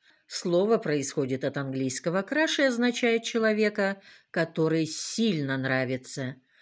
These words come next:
является предметом обожания. На молодёжном сленге так принято называть девушку или парня, в которого тайно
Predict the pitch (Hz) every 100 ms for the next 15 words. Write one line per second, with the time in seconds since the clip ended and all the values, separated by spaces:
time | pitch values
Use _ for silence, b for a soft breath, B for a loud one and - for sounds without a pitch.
0 | b b 160 151 123 127 139 165 202 -
1 | 147 131 139 127 127 139 151 170 175 185
2 | 254 254 143 127 127 - _ _ _ B
3 | B B 180 165 147 131 131 131 135 151
4 | 170 - 285 320 311 269 269 180 240 269
5 | 277 262 247 240 220 190 202 196 175 117
6 | 127 120 127 - 185 185 208 214 285 247
7 | 151 127 120 120 b b - - 147 151
8 | 143 131 127 131 - 151 165 202 175 131
9 | 135